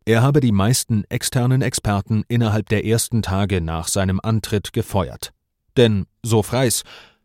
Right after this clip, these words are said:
„wenn ich dort reinlaufen kann und innerhalb von wenigen Stunden Probleme sehe,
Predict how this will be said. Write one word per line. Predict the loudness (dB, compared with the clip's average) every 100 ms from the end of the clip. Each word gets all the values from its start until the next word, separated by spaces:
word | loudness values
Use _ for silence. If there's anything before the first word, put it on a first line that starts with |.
| _ _ _ _ _
„wenn | 0 2
ich | 2
dort | 2 0 2
reinlaufen | 2 4 2 0 -8
kann | -10 -12 -8
und | -4 -2
innerhalb | 0 2 2 2
von | 0 2
wenigen | 2 4 2
Stunden | 2 0 2 0 0
Probleme | 0 2 2 2 0
sehe, | -4 -14